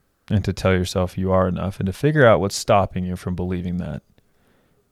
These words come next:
And that's what's so cool, is in the paradox of thinking that therapy is about self-improvement,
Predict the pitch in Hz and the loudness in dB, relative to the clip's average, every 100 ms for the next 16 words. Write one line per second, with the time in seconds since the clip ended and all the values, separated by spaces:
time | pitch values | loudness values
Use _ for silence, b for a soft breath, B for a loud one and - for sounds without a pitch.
0 | _ _ 101 107 127 110 95 101 90 113 | _ _ 2 4 4 0 0 -2 0 0
1 | 98 90 90 - 95 90 110 107 92 92 | 2 0 -2 -2 -2 0 2 4 2 0
2 | - 90 101 95 95 87 - 101 101 98 | -4 -4 -4 -2 -2 -2 -2 0 0 0
3 | 92 92 87 - 101 - 90 - 120 95 | 0 0 -2 0 -2 0 -6 0 0 2
4 | 92 90 | -2 -4